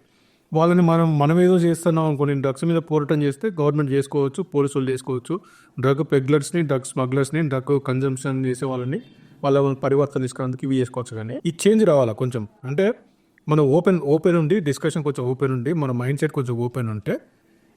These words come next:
ఈ ఇంట్రెస్ట్ ప్లేయర్స్ కానివ్వండి, ఇంట్రెస్ట్ ఈవెంట్ మేనేజర్స్ కానివ్వండి, ఇంట్రెస్ట్ సింగర్స్ కానివ్వండి,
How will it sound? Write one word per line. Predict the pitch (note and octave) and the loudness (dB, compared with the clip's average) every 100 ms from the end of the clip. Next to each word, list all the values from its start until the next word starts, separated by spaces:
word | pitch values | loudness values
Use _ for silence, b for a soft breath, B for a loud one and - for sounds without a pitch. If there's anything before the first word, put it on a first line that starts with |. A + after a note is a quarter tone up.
| - | -2
ఈ | D#3+ D#3+ | 0 2
ఇంట్రెస్ట్ | D#3+ E3 E3+ E3+ | 4 4 4 2
ప్లేయర్స్ | D3 D3 C#3 | 4 4 4
కానివ్వండి, | D3+ C#3+ D3 F#3 | 2 0 0 2
ఇంట్రెస్ట్ | F3+ D3+ D#3 C3+ | 0 0 0 0
ఈవెంట్ | C3 D3+ | 2 2
మేనేజర్స్ | D3 C#3 C#3 C3+ | 2 0 0 -2
కానివ్వండి, | - B2+ C3 D3+ | -2 -4 -2 -2
ఇంట్రెస్ట్ | E3+ C#3 C3+ B2+ | -2 0 -2 -4
సింగర్స్ | - C3+ C#3+ C#3 | -2 0 0 0
కానివ్వండి, | C3 C3 B2 | -2 -2 -2